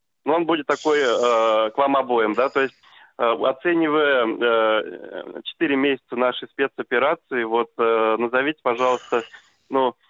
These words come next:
три самых положительных момента в действиях нашей армии, вот Миха-, для Михаила Владимировича, а для Виктора Николаевича три самых отрицательных, вот то, что выявилось за эти четыре месяца.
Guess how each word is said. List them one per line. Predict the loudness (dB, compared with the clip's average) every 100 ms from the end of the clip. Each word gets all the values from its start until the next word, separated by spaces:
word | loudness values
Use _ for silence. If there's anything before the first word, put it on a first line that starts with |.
| _ _ _
три | -2 -2 0
самых | 0 0 -2
положительных | -2 0 0 -4 -4 -2 -2 -4 -4
момента | -2 0 0 0 -4
в |
действиях | -2 -4 -2 -4 -4
нашей | -2 -2 0 0
армии, | 0 0
вот | -2 -2
Миха-, | -6 -2 -4
для | -2
Михаила | -4 0 0
Владимировича, | 0 0 -2 0 -2
а |
для | 0 -2
Виктора | -2 -4 -2
Николаевича | 0 0 0 -4
три | -8 -8 -2
самых | -2 -2
отрицательных, | -6 -8 -2 -4 -4 -12 -6
вот | -6 -2
то, | -4
что | -2 -2
выявилось | 0 0 -2 -2
за | -2
эти | -2 -4 -16
четыре | -12 -8
месяца. | -6 -6 -10